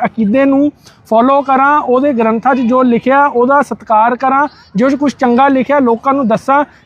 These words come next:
ਜੇ ਕੋਈ ਇਸ ਮੇਰੇ ਮੌਲਿਕ ਅਧਿਕਾਰ ਦੀ, ਅ, ਉਹਨੂੰ ਰੋਕਦਾ, ਤਾਂ ਉਹਨੂੰ ਸਜ਼ਾ, ਉਹਨੂੰ ਮਿਆਰੀ ਸਜ਼ਾ ਦੇਣਾ ਸਾਡਾ ਫਰਜ਼ ਬਣਦਾ।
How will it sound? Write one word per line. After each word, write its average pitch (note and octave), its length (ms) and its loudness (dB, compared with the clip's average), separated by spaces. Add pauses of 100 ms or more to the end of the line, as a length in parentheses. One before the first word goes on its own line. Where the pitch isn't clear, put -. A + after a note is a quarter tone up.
ਜੇ B3 320 2
ਕੋਈ E4+ 280 0
ਇਸ C#4 440 0
ਮੇਰੇ C#4+ 440 2 (380)
ਮੌਲਿਕ B3+ 380 0 (120)
ਅਧਿਕਾਰ B3 500 0
ਦੀ, C4+ 460 -2
ਅ, A#3+ 640 0
ਉਹਨੂੰ C#4+ 240 0
ਰੋਕਦਾ, A#3+ 520 0 (280)
ਤਾਂ D#4 80 2
ਉਹਨੂੰ D#4+ 360 -2
ਸਜ਼ਾ, C4+ 380 2
ਉਹਨੂੰ D#4 300 0
ਮਿਆਰੀ A#3 360 0
ਸਜ਼ਾ D4 320 0
ਦੇਣਾ A#3+ 460 0 (240)
ਸਾਡਾ A3+ 420 0
ਫਰਜ਼ C#4+ 340 0
ਬਣਦਾ। A#3+ 400 -2